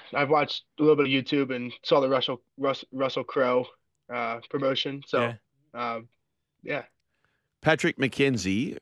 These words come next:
Speaker 3: what's the expectation? So for all those like yourself in America who are turning up to the Combine,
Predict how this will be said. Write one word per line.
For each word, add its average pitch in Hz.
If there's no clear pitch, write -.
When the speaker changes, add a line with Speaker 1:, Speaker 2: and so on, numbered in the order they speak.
Speaker 3:
what's 147
the 170
expectation? 113
So 123
for 120
all 175
those 143
like 127
yourself 120
in 127
America 110
who 107
are 95
turning 110
up 107
to 107
the 92
Combine, 110